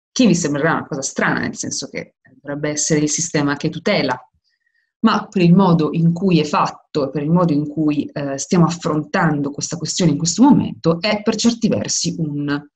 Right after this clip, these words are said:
ehm, una fonte di vulnerabilità. Cosa vuol dire e perché? Intanto i migranti non hanno scelta, a parte entrare nel sistema di asilo, come vi ho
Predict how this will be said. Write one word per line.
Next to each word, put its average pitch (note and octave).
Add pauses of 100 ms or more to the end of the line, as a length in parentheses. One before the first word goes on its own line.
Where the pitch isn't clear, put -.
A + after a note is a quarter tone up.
(760)
ehm, C#3
una F3+
fonte F3+
di E3
vulnerabilità. C3 (260)
Cosa F3
vuol C#3
dire E3+
e -
perché? - (1400)
Intanto A3
i F#3+
migranti F3+
non F3
hanno E3
scelta, C3+
a E3+
parte D#3
entrare D3
nel C3
sistema C3
di B2+
asilo, B2
come B2
vi B2+
ho B2